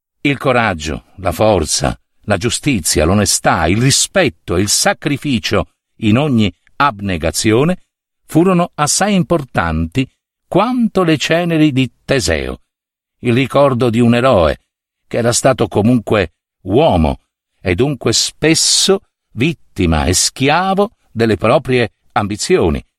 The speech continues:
dei propri sentimenti, ce lo restituisce,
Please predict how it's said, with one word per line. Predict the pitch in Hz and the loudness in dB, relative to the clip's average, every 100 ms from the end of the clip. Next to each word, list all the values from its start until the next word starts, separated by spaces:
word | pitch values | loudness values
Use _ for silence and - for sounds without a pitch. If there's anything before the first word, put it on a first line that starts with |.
| _ _ | _ _
dei | 107 101 | -2 -2
propri | 110 123 107 95 | 0 -2 -2 -2
sentimenti, | 107 95 92 101 156 98 82 - 160 - _ _ _ _ | 0 0 0 0 0 0 -2 -2 -4 -4 _ _ _ _
ce | - 160 | -2 2
lo | 151 | 2
restituisce, | 143 - 151 135 87 67 - - | 2 0 -2 0 0 0 -2 -2